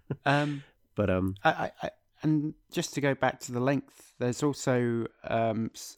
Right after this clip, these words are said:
Speaker 1: problems that come up because of the length as well. Um, they've obviously got a lot more time to fill, and with it, it gets tonally incoherent at points.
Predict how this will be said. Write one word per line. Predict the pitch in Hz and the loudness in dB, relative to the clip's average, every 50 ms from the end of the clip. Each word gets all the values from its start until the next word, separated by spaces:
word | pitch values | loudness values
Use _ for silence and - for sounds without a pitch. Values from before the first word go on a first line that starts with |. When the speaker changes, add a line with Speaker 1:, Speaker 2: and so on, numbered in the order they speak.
| _ _ - | _ _ -2
Speaker 1:
problems | - 131 120 - 127 113 110 104 - - | 0 2 2 2 2 -2 -2 -2 -4 -6
that | - - _ | -8 -8 _
come | - - 123 120 | -2 2 2 2
up | 117 - - - | 2 0 -2 -6
because | - - - 143 147 - - | -6 -2 0 0 0 0 -2
of | 107 - | -6 -6
the | - 101 | -4 -2
length | 101 98 92 - - - - | 0 0 -2 -2 -6 -10 -10
as | 110 95 - - | -10 -8 -4 0
well. | 127 120 107 90 87 98 - _ - - - - - - - _ _ - - | 2 4 4 4 2 0 -4 _ -20 -20 -20 -20 -20 -20 -20 _ _ -4 -2
Um, | 110 110 107 104 104 104 107 - _ | 0 0 2 0 0 -2 -4 -6 _
they've | - 123 - | -6 -4 -2
obviously | - 131 123 - - - 107 | -2 -4 -4 -6 -10 -12 -6
got | - 117 110 - | -4 -2 -2 0
a | - | 0
lot | 113 110 - - | -2 -2 -2 -2
more | 113 110 110 | -2 -4 -4
time | 101 - - 117 117 113 113 110 | -4 -2 0 0 2 2 0 -2
to | - 110 | -4 -8
fill, | - - 95 92 92 98 101 - _ _ _ _ _ _ _ _ _ | -8 -4 -4 -4 -2 -4 -6 -10 _ _ _ _ _ _ _ _ _
and | - 110 107 107 | -4 -2 0 2
with | 127 160 - - | 2 2 2 2
it, | 113 117 127 - - _ _ _ _ _ _ _ _ _ | 2 0 0 -2 -6 _ _ _ _ _ _ _ _ _
it | - 127 120 - - | 0 0 0 0 0
gets | - 135 - - - - - - _ - | 0 0 0 -2 -6 -14 -14 -16 _ -6
tonally | - - 147 147 151 147 143 139 143 139 139 135 - - | 0 4 6 6 6 6 4 4 4 2 2 0 -2 0
incoherent | 143 143 143 131 - 147 139 131 143 160 165 160 160 - - | 0 0 0 0 0 -2 -2 2 4 4 4 4 2 0 -2
at | 113 - _ _ | -6 -8 _ _
points. | - - 110 101 - - _ - - - - - - | -8 -6 -6 -6 -6 -8 _ -14 -14 -12 -12 -14 -16